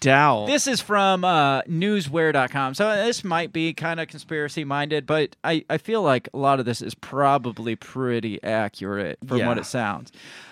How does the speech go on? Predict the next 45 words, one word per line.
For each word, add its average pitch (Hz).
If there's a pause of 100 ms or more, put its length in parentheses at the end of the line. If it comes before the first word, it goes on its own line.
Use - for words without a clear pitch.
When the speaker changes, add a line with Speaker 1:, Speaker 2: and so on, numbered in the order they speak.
Speaker 2:
Uh, 185
C 262
D 247
McRae 208
says, 180
"This 233
lady 214
must 196
be 180
full 185
of 147
great 180
ideas." 131
<laughs> -
Yes, 147
all 208
her 185
Speaker 1:
<laughs> -
Speaker 2:
connections. 143
Speaker 1:
That's 139
Speaker 2:
She's, 185
Speaker 1:
my 127
thought. 107
Speaker 2:
she's 101
full 214
of 147
the -
best. 160
Speaker 1:
<laughs> 156 (1500)
Speaker 2:
Uh, 202
the 208
Wellcome 240
Trust 202
is 170
open 214
about 156
how 202
Wellcome 196
Leap 180
will 147
apply 185
approaches 170
of 135
Silicon 220
Valley 156